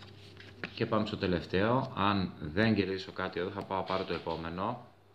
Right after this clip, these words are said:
Σε ελπίζουμε να κερδίσουμε εδώ. Ω, ήρθε το δεκαρικάκι. Να το. Παιδιά, ορίστε.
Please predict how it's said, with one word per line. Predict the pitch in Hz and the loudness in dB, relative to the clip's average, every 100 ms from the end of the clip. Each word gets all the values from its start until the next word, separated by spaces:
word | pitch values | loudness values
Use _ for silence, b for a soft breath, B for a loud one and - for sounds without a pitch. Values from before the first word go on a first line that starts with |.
| - - - - - - - - - - - - - - - - - - - - - - - - - - - | -20 -20 -20 -20 -20 -20 -20 -20 -20 -20 -18 -18 -18 -20 -20 -20 -20 -20 -20 -18 -18 -18 -20 -18 -18 -18 -18
Σε | - - | -8 -4
ελπίζουμε | 98 92 101 | 0 0 2
να | 87 | 0
κερδίσουμε | 85 82 90 90 85 | 0 0 0 0 0
εδώ. | 85 87 82 110 - - - - - | 2 2 4 2 -4 -16 -18 -16 0
Ω, | 170 160 147 127 127 123 117 107 104 117 | 8 10 12 12 12 12 12 12 12 12
ήρθε | 143 143 | 10 8
το | 135 | 8
δεκαρικάκι. | 123 120 113 110 143 151 127 113 104 92 87 85 - | 8 8 6 8 10 10 8 8 8 10 8 6 4
Να | 113 143 151 - | 6 8 6 6
το. | 117 104 95 87 82 73 71 - B B B B B B - | 8 10 10 8 6 4 -2 -10 B B B B B B -6
Παιδιά, | 104 95 104 135 151 | -2 2 6 8 8
ορίστε. | 104 110 117 - 147 165 170 | 8 6 2 2 4 4 0